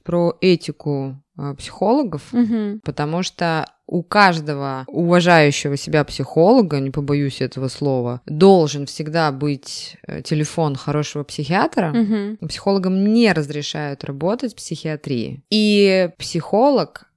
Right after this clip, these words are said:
Speaker 1: обязательно должен проходить супервизию.
Speaker 2: Мгм. Ну, только клиническим. Есть такая специализация, на неё отдельно учатся, это клинический психолог.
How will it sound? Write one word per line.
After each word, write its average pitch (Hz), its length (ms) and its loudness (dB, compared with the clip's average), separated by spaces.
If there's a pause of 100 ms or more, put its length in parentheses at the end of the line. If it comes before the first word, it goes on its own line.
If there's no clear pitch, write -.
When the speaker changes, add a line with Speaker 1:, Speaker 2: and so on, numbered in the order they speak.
Speaker 1:
обязательно 156 1080 -2
должен 160 580 0
проходить 151 480 -8
супервизию. 131 680 -8
Speaker 2:
Мгм. 220 260 -2
Ну, 277 200 4
только 294 260 4
клиническим. 294 640 2
Есть 254 180 2
такая 254 280 2
специализация, 269 1120 2
на 214 100 4
неё 247 360 6
отдельно 208 680 4
учатся, 233 640 -2
это 190 200 -4
клинический 208 680 2
психолог. 196 640 -2